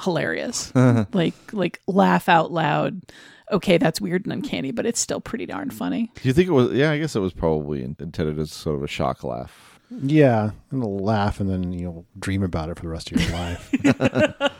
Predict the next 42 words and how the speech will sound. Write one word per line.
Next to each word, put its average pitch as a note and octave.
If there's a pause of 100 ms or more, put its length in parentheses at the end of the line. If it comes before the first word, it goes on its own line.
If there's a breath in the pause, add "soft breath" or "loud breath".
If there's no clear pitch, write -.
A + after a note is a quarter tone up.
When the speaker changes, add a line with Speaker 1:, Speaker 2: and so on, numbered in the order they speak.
(300)
Speaker 1:
<laughs> -
Apparently, E4+
there B3
used A3
to F#3+
be E3+
more D#3+
laughs D#3
in -
the -
film, D3+
and -
the, D3
the E3+
studio -
told -
Kaufman -
to -
take -
'em -
out. C#2+
Speaker 3:
Hmm. C#3 (100)
Speaker 1:
Like, -
he, F#3+
he F3+
described D#3+
a F3
test -
screening D#3+
where F3
people -
were F3+
going E3
back -
between, -
back D3+
and E3+
forth -
between F3
laughing D3+
and D#3+
horror, D#3